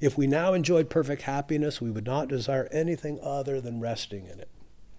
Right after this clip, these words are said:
So, through our desire for happiness, we also bring forth all our passions. To give a rough sketch, we feel hope to attain happiness through having this or that, fear of losing it by doing this,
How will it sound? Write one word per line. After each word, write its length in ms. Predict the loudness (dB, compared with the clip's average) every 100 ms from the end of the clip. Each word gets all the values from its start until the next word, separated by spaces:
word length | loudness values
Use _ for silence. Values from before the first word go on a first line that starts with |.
| -20 -20 -2
So, 440 | 6 8 10 8 2 -12 -18 -10
through 160 | 8 10
our 140 | 10
desire 420 | 8 4 4 4
for 160 | 4 2
happiness, 540 | -2 -2 -4 -4 -4
we 120 | -2 2
also 360 | 2 2 -2
bring 240 | -4 -4 -2
forth 240 | -2 0
all 320 | 6 8 8
our 100 | 6
passions. 720 | 4 -6 -8 -10 -12 -14 -16 -18 -20 -20 -10
To 120 | -4
give 220 | 2 4 4
a 80 |
rough 240 | 2 2 0
sketch, 680 | -2 -4 -4 -6 -10 -12 -12 -18 -20 -20 -2
we 80 | 0
feel 240 | 4 2
hope 460 | 2 6 8 8 4
to 120 | 0
attain 300 | 2 2 2
happiness 540 | 2 0 0 0 0
through 180 | 0 -4
having 400 | -2 -2 -2 -2
this 220 | -2 -2
or 80 | -4
that, 360 | -2 -2 -4 -6
fear 680 | -10 -12 -8 0 6 8 8
of 100 | 4
losing 540 | 4 4 4 4 4
it 140 | 4 2
by 160 | 0
doing 420 | 0 0 2 2
this, 260 | 2 0 -2